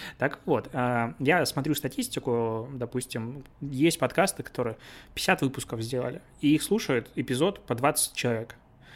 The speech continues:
Представь себе, что ты делаешь эпизоды, которые, м, нам уже пятьдесят, допустим, штук сделал. Ну, я утрированное число на-, называю, не помню сколько. А, каждый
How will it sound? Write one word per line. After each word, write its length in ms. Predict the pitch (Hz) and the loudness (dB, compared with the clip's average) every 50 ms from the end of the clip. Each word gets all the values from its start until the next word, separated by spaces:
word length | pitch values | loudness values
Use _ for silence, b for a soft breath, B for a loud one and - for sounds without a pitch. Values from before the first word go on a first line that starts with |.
| B B B - - | B B B -20 0
Представь 320 | - 131 123 - - 262 247 | 2 2 2 4 2 0 0
себе, 220 | - - 127 127 | 0 0 0 -2
что 160 | 110 - - | -2 -2 -4
ты 100 | 117 - | -2 -2
делаешь 380 | 127 120 127 120 113 104 - - | 0 2 4 2 2 2 -2 -6
эпизоды, 520 | 120 - 120 117 165 233 202 151 117 113 120 127 - | -4 -4 0 2 2 2 2 2 0 -2 -4 -8 -8
которые, 480 | - 120 - 120 117 117 113 110 107 110 | -8 -2 0 0 0 2 2 0 0 -2
м, 720 | 117 127 139 143 139 131 120 117 117 131 143 147 147 147 - - - | -4 -8 -10 -10 -10 -8 -8 -8 -8 -8 -10 -12 -14 -14 -12 -8 -6
нам 320 | 131 123 123 120 117 113 | -6 -2 0 0 0 0
уже 160 | 113 117 139 | 0 0 -2
пятьдесят, 340 | 113 - 131 117 - 139 120 | -2 -2 -4 0 0 0 0
допустим, 340 | 117 110 - 110 - 123 113 | -2 -4 -6 -6 -6 -6 -6
штук 220 | - - 143 127 | -4 -4 -4 -4
сделал. 180 | 120 110 123 135 | -2 -2 -2 0
Ну, 120 | 175 170 | 4 6
я 120 | 147 127 120 | 6 6 6
утрированное 460 | 120 120 - 147 131 127 117 110 107 | 4 4 4 4 4 4 0 -4 -4
число 220 | - - - 120 | -4 -4 -2 -2
на-, 80 | 117 120 | -2 -2
называю, 400 | 117 123 113 123 165 185 156 120 | -4 -4 -2 0 0 0 0 0
не 80 | 113 | -2
помню 180 | 110 120 110 104 | -2 -4 -4 -4
сколько. 320 | 98 - 127 120 117 - B B B B B B B | -6 -8 -10 -10 -10 -14 B B B B B B B
А, 220 | B 139 117 117 117 | B 4 4 4 6
каждый 320 | - 170 185 135 123 | 6 6 6 6 2